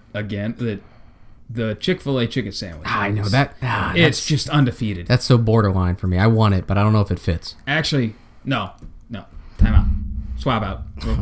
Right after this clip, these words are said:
Speaker 1: quick.
Speaker 2: goodness. Final answer.
Speaker 1: Popeye's chicken sandwich. You get a lot
Speaker 2: Okay.
Speaker 1: more chicken. It's the,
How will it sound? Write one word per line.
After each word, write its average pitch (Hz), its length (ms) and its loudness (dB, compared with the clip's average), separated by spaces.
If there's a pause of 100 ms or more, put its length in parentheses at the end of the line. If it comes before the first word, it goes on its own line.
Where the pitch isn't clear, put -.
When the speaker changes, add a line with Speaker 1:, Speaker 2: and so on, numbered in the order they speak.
Speaker 1:
quick. - 100 -10
Speaker 2:
goodness. 82 540 -4
Final 151 260 6
answer. 123 280 4
Speaker 1:
Popeye's 151 520 6
chicken 110 240 -2
sandwich. - 520 -12 (440)
You 110 160 -6
get - 100 -18
a 98 80 -8
lot 117 240 0
Speaker 2:
Okay. 113 80 6
Speaker 1:
more 139 140 4
chicken. 113 520 -2
It's 117 200 -8 (920)
the, 131 180 -2